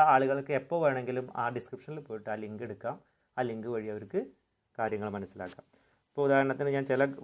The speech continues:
ചില ഗ്രൂപ്പുകളിൽ അങ്ങനെ ഉണ്ടാക്കിയത് കാണിച്ചു തരാം.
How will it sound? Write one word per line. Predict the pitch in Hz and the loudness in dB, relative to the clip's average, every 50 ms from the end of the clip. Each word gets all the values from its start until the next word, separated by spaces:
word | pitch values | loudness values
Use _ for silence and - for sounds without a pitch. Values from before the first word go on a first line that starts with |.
| 123 127 123 123 - - - - - | -4 -2 -2 -2 -2 -4 -6 -4 -2
ചില | 139 139 139 131 | 0 0 0 0
ഗ്രൂപ്പുകളിൽ | 131 127 123 - 135 123 127 123 127 143 180 202 202 - _ _ _ _ _ _ _ _ _ _ - | 0 0 0 -2 -2 -2 -2 0 0 0 0 -2 -4 -8 _ _ _ _ _ _ _ _ _ _ -10
അങ്ങനെ | 123 123 127 123 120 | -6 -6 -4 -4 -2
ഉണ്ടാക്കിയത് | 117 120 120 120 120 - 120 120 127 127 | 0 2 2 2 0 -4 -4 -4 -4 -4
കാണിച്ചു | 117 107 104 101 - 104 | -4 -4 -6 -6 -6 -8
തരാം. | 95 92 - | -8 -8 -8